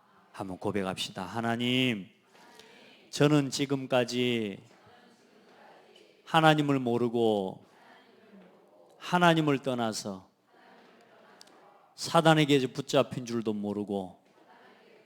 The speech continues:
내가 주인인 것처럼 살아온 죄인입니다.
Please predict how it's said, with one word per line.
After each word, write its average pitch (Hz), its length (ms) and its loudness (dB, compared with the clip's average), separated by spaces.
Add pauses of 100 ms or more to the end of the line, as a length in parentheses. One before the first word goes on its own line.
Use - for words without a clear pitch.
(1400)
내가 120 540 4
주인인 113 480 -4
것처럼 104 760 -4 (1400)
살아온 107 600 -2
죄인입니다. 95 1080 -6